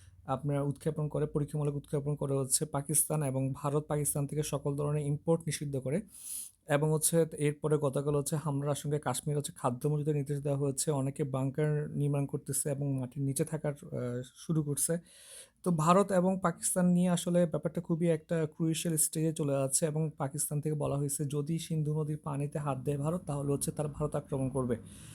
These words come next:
এবং, আহ, পা-, আবার খুবই স্লাইটলি ইউএসএ মোটামুটি আপনার already হচ্ছে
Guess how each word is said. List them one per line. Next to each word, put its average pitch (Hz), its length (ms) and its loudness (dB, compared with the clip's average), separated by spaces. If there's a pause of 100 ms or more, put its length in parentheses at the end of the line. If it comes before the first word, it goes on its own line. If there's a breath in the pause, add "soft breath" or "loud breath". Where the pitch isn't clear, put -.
(280 loud breath)
এবং, 175 600 8
আহ, 147 500 0
পা-, - 100 0
আবার 143 460 0
খুবই 190 240 0
স্লাইটলি 180 800 2 (260)
ইউএসএ 185 480 6
মোটামুটি 160 520 2
আপনার 156 360 0
already 143 440 2
হচ্ছে 151 360 0